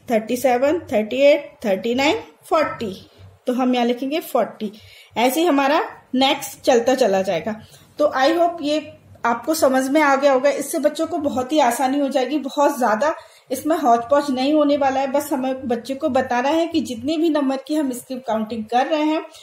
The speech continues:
उतनी lines हमें ड्रॉ करनी है और जो last line पर जो आ रहा है उसके बाद हम लोग क्या करेंगे,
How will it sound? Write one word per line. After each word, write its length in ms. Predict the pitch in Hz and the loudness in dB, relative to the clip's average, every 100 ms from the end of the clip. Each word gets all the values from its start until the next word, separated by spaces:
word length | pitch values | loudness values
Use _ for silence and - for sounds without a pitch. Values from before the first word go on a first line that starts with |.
| - - | -18 -6
उतनी 300 | 233 254 285 | -4 0 0
lines 380 | 240 196 240 311 | 0 0 0 0
हमें 220 | 285 285 | 2 2
ड्रॉ 160 | 277 269 | 4 2
करनी 360 | 277 285 285 311 | 4 2 2 0
है 140 | 339 339 - - | 0 -4 -14 0
और 160 | 247 233 | 2 2
जो 180 | 262 | 2
last 420 | 294 247 208 - 311 | 2 2 0 -2 0
line 200 | 294 285 | 2 2
पर 180 | 311 | 0
जो 160 | 269 294 | 0 -2
आ 220 | 277 233 | 0 0
रहा 220 | 262 277 302 | 2 2 2
है 100 | 302 | 2
उसके 280 | 247 - 285 | -2 -2 0
बाद 260 | 233 226 240 | 2 2 0
हम 220 | 262 247 | -2 -2
लोग 140 | 262 | 0
क्या 140 | 254 240 | 0 0
करेंगे, 360 | 262 254 277 | -2 -2 -2